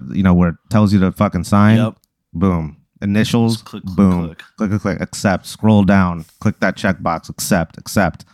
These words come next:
Speaker 1: I am,
Speaker 2: Yeah.
Speaker 1: I am not a registered veteran. <laughs>
Speaker 2: Yeah.
Speaker 1: You know, <laughs> it's all the employment stuff. And then, um, uh, you sign everything, right?
Speaker 2: Yeah.
Speaker 1: Uh, and then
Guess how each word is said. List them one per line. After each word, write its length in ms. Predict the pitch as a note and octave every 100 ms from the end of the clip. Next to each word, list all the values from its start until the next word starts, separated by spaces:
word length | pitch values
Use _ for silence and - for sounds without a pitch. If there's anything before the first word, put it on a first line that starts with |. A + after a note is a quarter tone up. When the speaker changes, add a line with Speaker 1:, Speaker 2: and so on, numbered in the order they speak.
| _ _
Speaker 1:
I 100 | F#2
am, 80 | F#2
Speaker 2:
Yeah. 60 | F#2+ -
Speaker 1:
I 80 | G#2+
am 120 | G#2 G2+
not 220 | G#2 G2+
a 60 | F#2
registered 420 | F2+ E2 - E2
veteran. 420 | F#2 E2 D#2+ D2+ - _ _ _ -
<laughs> 380 | G2 - - D3
Speaker 2:
Yeah. 460 | C#3 B2+ A#2 F2 - -
Speaker 1:
You 80 | G2+
know, 80 |
<laughs> 40 | G#2
it's 200 | B2+ C3
all 140 | C3+
the 140 | B2 A2+
employment 440 | G#2 G2 F#2+ F2+
stuff. 180 | E2+ D#2+ - - _ _
And 160 | G#2+
then, 160 | A2+ A2
um, 420 | G2+ F#2+ F#2 F2 - _ _ _ _ _ _ _ _ A2
uh, 180 | G#2 G2
you 160 | G#2
sign 320 | G#2 C3 A#2+ G#2+
everything, 440 | G2 F#2 - - - - - - _ _
right? 220 | F2+ F2 -
Speaker 2:
Yeah. 300 | _ G#2 E2+ - _ -
Speaker 1:
Uh, 440 | G2 F#2+ F2+ F2 -
and 120 | G2+
then 420 | G#2 G#2 G2+ F#2+